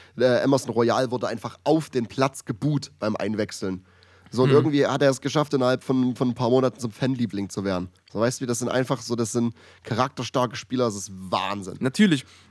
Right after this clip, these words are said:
Speaker 2: Und das meine ich, also mentalitätsmäßig ist das ein Riesenjob,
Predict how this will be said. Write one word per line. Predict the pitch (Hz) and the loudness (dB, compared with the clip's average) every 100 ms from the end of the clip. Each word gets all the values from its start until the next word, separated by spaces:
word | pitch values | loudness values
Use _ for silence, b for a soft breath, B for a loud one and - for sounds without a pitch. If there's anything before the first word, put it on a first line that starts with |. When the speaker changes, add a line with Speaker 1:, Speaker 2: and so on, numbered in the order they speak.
| _ | _
Speaker 2:
Und | 135 | 0
das | 151 | 2
meine | 202 185 | 4 2
ich, | 151 | 2
also | 127 143 | 2 2
mentalitätsmäßig | 135 131 151 156 147 131 - 202 240 - 196 180 143 - | -2 2 2 2 0 0 2 2 2 2 2 2 -2 -6
ist | - | -4
das | 139 | -4
ein | - 123 | -2 -2
Riesenjob, | 131 120 143 175 185 185 151 160 147 127 139 | -2 -2 2 4 4 4 4 2 2 2 2